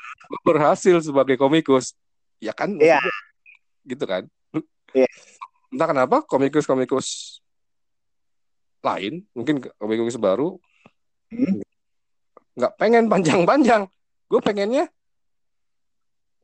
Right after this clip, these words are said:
Speaker 1: tiga bulan aja deh. Habis itu udah gitu. <laughs> Satu season aja gitu, tiga bulan gitu. Banyak, eh, dari, justru dari pekerja komiknya nggak, nggak, nggak mau,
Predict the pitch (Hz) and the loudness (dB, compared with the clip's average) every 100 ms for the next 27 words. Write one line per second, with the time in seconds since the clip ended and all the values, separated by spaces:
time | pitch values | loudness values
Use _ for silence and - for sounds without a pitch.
0 | _ - 131 135 151 156 156 226 226 170 | _ -12 -4 0 2 2 0 2 2 0
1 | _ _ _ - 135 135 180 247 190 - | _ _ _ -10 -8 -6 -4 -2 -4 -6
2 | _ _ _ _ _ _ _ _ _ _ | _ _ _ _ _ _ _ _ _ _
3 | _ - 170 185 - 113 135 - - - | _ -2 0 0 -4 -6 -4 -4 -4 0
4 | - 226 202 - - - 339 - - 196 | 2 4 4 0 -2 -14 -14 -12 -6 -4
5 | 202 226 214 196 220 196 160 160 165 156 | 0 -2 -2 -2 -2 0 -2 -2 -6 -8
6 | - 208 165 127 117 _ _ _ _ _ | -2 0 0 -2 -6 _ _ _ _ _
7 | _ _ _ _ - 143 151 226 233 _ | _ _ _ _ -4 0 4 2 0 _
8 | 143 143 135 131 127 123 123 123 117 117 | -6 -2 -2 0 2 2 2 0 -2 -4
9 | 220 170 135 - - 120 113 110 113 110 | 2 2 2 -2 -6 -4 -2 -2 -2 -2
10 | - 208 117 - _ - 98 95 - 113 | -2 0 0 -2 _ -8 -4 -4 -6 -6
11 | 98 98 101 | -4 -4 -2